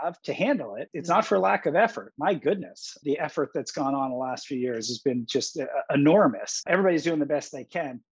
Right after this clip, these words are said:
Speaker 1: Really challenging times.
Speaker 2: I always tell Krista, my wife, when we're going into ikea,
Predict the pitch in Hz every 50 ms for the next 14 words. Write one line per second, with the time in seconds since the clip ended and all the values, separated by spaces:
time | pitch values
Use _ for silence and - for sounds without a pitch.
0 | _ _ 123 131 131 135 151 160 156 147 139 135 123 - - 151 135 123 120 120
1 | 113 117 113 113 104 117 104 92 90 - _ - - - - _ _ _ _ _
2 | _ _ _ _ _ _ - - 202 208 214 214 208 202 - - 202 190 - -
3 | 202 185 - - 175 160 165 170 - - 190 190 180 180 175 165 165 165 - 180
4 | 175 175 170 170 175 175 170 170 170 170 147 165 170 160 - - 185 175 160 147
5 | 139